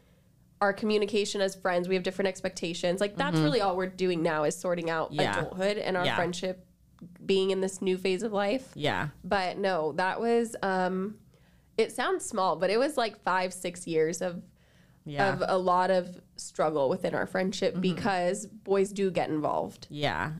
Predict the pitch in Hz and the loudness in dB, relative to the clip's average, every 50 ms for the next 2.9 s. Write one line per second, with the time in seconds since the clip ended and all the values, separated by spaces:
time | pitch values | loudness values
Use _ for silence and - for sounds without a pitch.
0 | - - 180 190 190 190 190 - 220 214 214 220 226 214 214 - - - _ _ | -4 0 2 2 4 2 2 2 2 2 4 4 4 2 0 -4 -10 -18 _ _
1 | _ _ _ _ - _ _ - 190 220 214 254 247 - 233 214 180 180 170 170 | _ _ _ _ -20 _ _ 0 2 4 4 4 4 4 2 2 4 4 4 2
2 | 170 - - - 170 160 156 160 156 - - - 165 156 151 147 147 | 0 -2 -2 0 0 2 2 2 2 0 -2 -2 0 0 2 2 0